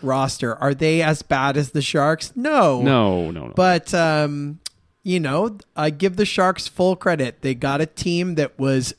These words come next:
Speaker 1: wounded, and the Oilers didn't play desperately, whereas the Sharks took advantage of every opportunity they were given. They won, and they hung on at the end, dude. That was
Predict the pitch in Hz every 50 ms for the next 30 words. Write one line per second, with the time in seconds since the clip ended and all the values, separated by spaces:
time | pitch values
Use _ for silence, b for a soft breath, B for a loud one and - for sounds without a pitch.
0 | - - 131 127 135 143 156 165 180 170 202 202 202 190 202 202 - _ _ _
1 | _ _ _ _ _ _ _ _ _ _ _ _ _ _ _ - 147 147 147 143
2 | 147 135 135 139 127 - - _ _ _ _ _ _ _ _ - 160 165 165 -
3 | 175 190 233 277 285 269 254 247 240 233 185 - - - _ - 165 135 - 180
4 | 190 208 214 220 208 - - - 208 196 196 202 196 185 165 139 - 185 185 180
5 | - - 175 151 - 131 131 123 113 107 107 - _ _ _ _ _ _ - 143
6 | 151 151 147 - - 156 143 - - 147 131 139 160 190 - - - - - -
7 | 175 - 185 147 131 143 135 143 156 175 156 165 - - - 139 139 151 156 156
8 | 151 143 143 - 165 - - - 143 135 135 135 131 131 123 123 123 120 - -
9 | 107 113 131 160 214 240 220 _ b b b b b b b b b b b b
10 | b b 170 180 185 175 175 208 262 269 254 226 175 156 156 156 156 156 - -
11 | 214 214 226 226 214 208 214 214 214 208 185 170 - 175 170 175 - 170 180 190
12 | 190 185 180 147 143 - 160 156 139 165 175 180 175 170 156 143